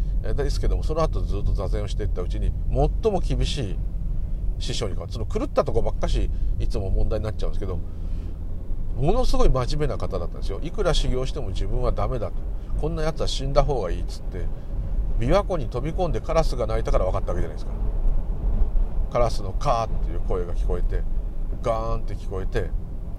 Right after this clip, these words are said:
しかも絶望してたんですね。自殺しようと思ったら、琵琶湖に飛び込んだら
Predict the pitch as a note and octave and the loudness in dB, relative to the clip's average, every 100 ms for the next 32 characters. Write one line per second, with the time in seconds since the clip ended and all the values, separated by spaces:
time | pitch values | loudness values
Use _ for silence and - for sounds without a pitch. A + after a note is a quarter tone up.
0 | - - - G#2+ A2+ C#3+ F3 D#3 G#2 - | -6 -6 -4 -2 -2 0 0 0 -2 -2
1 | C#3+ D#3 - - A2+ C3 C3 - C3+ B2 | -2 -2 -2 -6 -4 -2 0 -2 -4 -4
2 | A#2 A2+ - D#3+ - - - - - - | -4 -4 -2 -2 -2 -4 -6 -8 -6 -4
3 | - - - - - - - - - - | -4 -6 -6 -8 -8 -8 -6 -6 -4 -4
4 | - G#2 A#2+ B2 A2+ G2+ A2+ A#2+ C#3+ C#3 | -4 0 0 0 -2 -2 -2 0 0 0